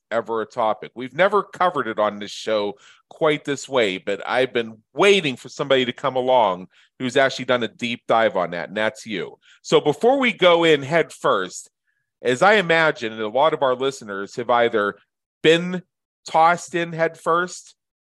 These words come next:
or have been subjugated to the authority of somebody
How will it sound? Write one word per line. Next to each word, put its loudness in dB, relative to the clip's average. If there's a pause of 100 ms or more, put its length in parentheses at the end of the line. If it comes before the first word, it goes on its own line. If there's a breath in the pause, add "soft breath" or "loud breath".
or 2 (400)
have -2 (600)
been -4
subjugated -4 (320)
to -6
the -2 (200)
authority 0
of -2
somebody -2